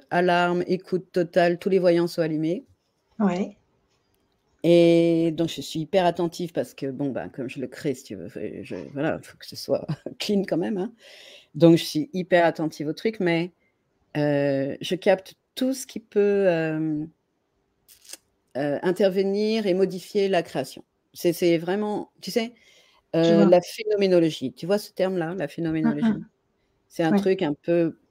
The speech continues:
Speaker 1: compliqué comme mot, mais en fait, c'est juste le I N G anglais, quoi, c'est-à-dire en train de. Tu vois ?
Speaker 2: Mhm.
Speaker 1: Euh, ça fait penser au rayon sacré, tu vois. La volonté en action, la pureté en action, la sagesse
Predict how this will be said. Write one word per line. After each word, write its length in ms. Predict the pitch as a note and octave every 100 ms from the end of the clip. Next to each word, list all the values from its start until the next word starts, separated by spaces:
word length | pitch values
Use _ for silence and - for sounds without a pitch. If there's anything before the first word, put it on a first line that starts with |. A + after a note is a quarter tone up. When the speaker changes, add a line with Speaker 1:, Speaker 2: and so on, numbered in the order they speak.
| _
Speaker 1:
compliqué 440 | - D3+ D3+ F3 F3+
comme 220 | E3+ C#3
mot, 280 | C#3+ D#3+ E3+
mais 220 | D#3 D3
en 80 | C#3
fait, 260 | E3+ E3+
c'est 320 | - D3 D3+
juste 280 | C#3+ G3+ -
le 180 | E3 D#3 -
I 120 | F#3
N 160 | E3+ D#3+
G 300 | E3+ E3+ D#3+
anglais, 400 | D3 D3 G3+ A#3+
quoi, 180 | D#3+ A#2+
c'est-à-dire 320 | C#3+ C#3 C#3
en 180 | F3+ F#3
train 300 | F#3 - D3+
de. 260 | C#3 B2 - _ _ _ _ _ _ _
Tu 100 | -
vois ? 180 | E3+ - _ _ _ _ _ -
Speaker 2:
Mhm. 180 | G#3+ G3+
Speaker 1:
Euh, 1120 | E3 D#3+ D#3+ D#3 D#3 D#3 D3+ D3 A#2+ - F3
ça 200 | - F3
fait 240 | - G#3
penser 240 | F#3+ G3 A3
au 40 |
rayon 200 | G3 F#3+
sacré, 360 | F#3 G3 G3 D#3+
tu 140 | -
vois. 200 | D3 G2 _ _ _ _ -
La 160 | D3+
volonté 500 | D3+ D#3+ D#3 - F#3+ -
en 160 | D#3
action, 440 | D3+ - - C#3+ C3
la 140 | C3+
pureté 520 | - G3+ F#3+ - G3 -
en 160 | D3+ C#3
action, 460 | B2 - - B2 B2
la 120 | C#3
sagesse 520 | - F3+ F#3+ F#3+ -